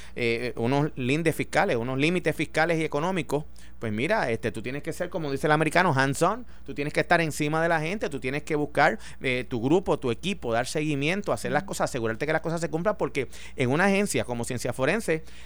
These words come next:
Speaker 1: las personas están, eh, pendientes a los resultados, a que las autopsias toman, tomen menos tiempo, a que los cadáveres cuando ocurre un accidente, pues mire, se levanten rápidamente, se haga la investigación, se devuelvan, ¿verdad? Para, este, eh, las, que las familias puedan, eh, disponer de ellos y dar, eh, sepultura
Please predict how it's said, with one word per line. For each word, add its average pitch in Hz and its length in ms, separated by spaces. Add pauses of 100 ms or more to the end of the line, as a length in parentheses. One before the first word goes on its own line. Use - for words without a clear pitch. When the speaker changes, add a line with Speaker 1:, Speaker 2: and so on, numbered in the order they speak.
(100)
Speaker 1:
las 117 180
personas 131 460
están, 190 420
eh, 143 160
pendientes 139 460
a 185 60
los 135 120
resultados, 127 600
a 110 120
que 113 240 (220)
las 131 160
autopsias 135 540
toman, 123 300
tomen 120 220
menos 107 240
tiempo, 165 460 (220)
a 139 100
que 131 140
los 127 100
cadáveres 123 520
cuando 123 240
ocurre 120 200
un 135 140
accidente, 135 500
pues 113 160
mire, 135 220
se 135 160
levanten 113 480
rápidamente, 120 600
se 120 120
haga 113 120
la 123 60
investigación, 120 720 (300)
se 131 420
devuelvan, 127 560
¿verdad? 131 240
Para, 143 320
este, 113 640
eh, 117 40
las, 120 220
que 123 120
las 120 140
familias 117 400
puedan, 135 340
eh, 131 120
disponer 117 420
de 120 180
ellos 143 220
y 123 60
dar, 110 160
eh, 123 260
sepultura 123 640